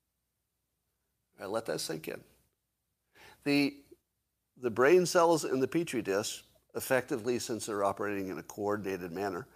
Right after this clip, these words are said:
are a form of human brain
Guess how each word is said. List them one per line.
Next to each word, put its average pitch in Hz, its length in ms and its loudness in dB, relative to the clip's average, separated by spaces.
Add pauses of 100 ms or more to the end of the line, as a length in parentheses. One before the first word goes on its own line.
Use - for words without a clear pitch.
(460)
are 156 420 6
a 160 100 4
form 170 360 2
of 165 120 2
human 160 320 0
brain 113 380 0